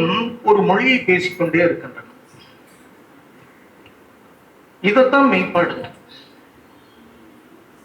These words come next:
இத நம்ம உரையாசிரியர்கள் எடுத்து சொல்றாங்க பாருங்க, அற்புதமா எடுத்து சொல்லி இருக்கிறாங்க. நான் அதான் சொல்றேன், இந்த உரையாசிரியர்கள் மாத்திரம் இல்ல,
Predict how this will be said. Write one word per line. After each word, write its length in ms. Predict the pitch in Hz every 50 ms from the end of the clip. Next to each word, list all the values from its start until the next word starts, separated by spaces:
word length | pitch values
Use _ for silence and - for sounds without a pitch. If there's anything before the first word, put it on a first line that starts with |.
| - _ _ _ _ _ - - - - - _ _ _ - - _ - - -
இத 160 | 240 233 196 180 151 151 160 - 269 262
நம்ம 160 | - 190 185 180 175
உரையாசிரியர்கள் 920 | - 247 269 302 269 262 247 233 233 247 233 226 214 208 208 208 190 196 185
எடுத்து 280 | 196 214 - - 233
சொல்றாங்க 480 | - - 196 208 226 233 247 240 202 -
பாருங்க, 300 | 185 185 180 175 175 165
அற்புதமா 680 | 156 160 180 - - - - 247 254 254 262 220 240
எடுத்து 300 | 247 233 196 - - 196
சொல்லி 280 | 190 - 196 190 196 196
இருக்கிறாங்க. 420 | 180 175 165 175 165 160 156 151
நான் 280 | 147 151 151 151 151 151
அதான் 320 | 147 - - 196 220 233
சொல்றேன், 320 | - - 196 196 196 208 196
இந்த 160 | 175 165 151 135 147
உரையாசிரியர்கள் 960 | 151 170 185 190 196 202 202 196 202 196 202 202 202 196 196 196 196 185 175
மாத்திரம் 500 | 175 175 185 196 - - 214 214 196 190
இல்ல, 520 | 185 180 180 190 196 196 190 175 - -